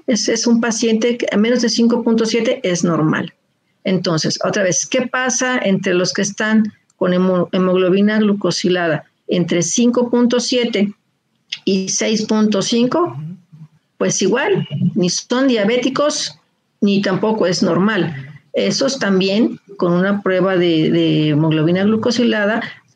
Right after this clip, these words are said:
Speaker 1: pueden ser determinados como, este, prediabéticos. Ajá.
Speaker 2: Ok.
Speaker 1: Y hay una tercera prueba, una tercera prueba que se llama,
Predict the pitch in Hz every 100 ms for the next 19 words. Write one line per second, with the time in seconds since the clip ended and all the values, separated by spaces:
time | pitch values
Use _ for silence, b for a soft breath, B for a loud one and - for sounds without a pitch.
0 | - 202 190 196 214 185 202 190 180 180
1 | 196 208 220 214 - 185 95 104 120 147
2 | - - _ - 160 - 185 156 180 175
3 | 170 165 165 160 - - - - - -
4 | - 139 214 294 170 - 135 117 127 B
5 | B _ _ 233 262 269 285 277 240 233
6 | 226 208 185 - 196 202 208 240 226 202
7 | - _ _ _ _ - 190 196 202 -
8 | 190 185 - 202 190 202 208 196 160 170
9 | 180 208